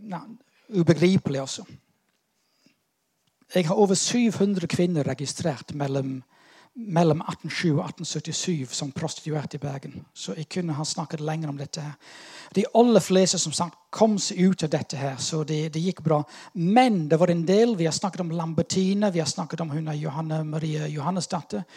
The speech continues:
Det var en del som ikke kom ut av det. Og de var fra kanskje ikke de beste familier. Jeg har lyst til å ta for meg en kvinne her, eh,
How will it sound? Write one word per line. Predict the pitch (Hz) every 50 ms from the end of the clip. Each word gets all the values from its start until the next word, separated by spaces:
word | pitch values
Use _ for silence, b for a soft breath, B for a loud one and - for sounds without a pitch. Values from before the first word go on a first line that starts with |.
| B B B B B
Det | 202
var | 190 185
en | 180 170
del | 220 240 220 202
som | - - 196 - _ _ -
ikke | 240 180 - 240
kom | - - 180 170
ut | 156 151 156 -
av | 175 151 185
det. | 180 - - - - - _ _ B B B B B B B B B B
Og | 190 160
de | 151 240 254 240 214 165
var | 147 185 202 185 -
fra | - - 180 175 175 185 - - - _ _ _ _ _ _ _ _ _ _ _ - -
kanskje | - 208 208 190 - 214 208
ikke | 196 - - 185
de | 160 180
beste | 160 151 - - -
familier. | - 160 160 170 170 170 180 170 - - - _ _ _ _ B B B B B
Jeg | B 196
har | 196 214
lyst | 262 240 - - -
til | 214
å | 180
ta | - - 208 196 175
for | 185 202 202 190
meg | 180 165 202
en | 202 190 185 170
kvinne | - - 233 233 220 202 190 165
her, | 165 196 175 143 139 135 - - - _ _ _ _ _ _ _ _ b b b b b -
eh, | 240 170 156 160 160 160 160 160 160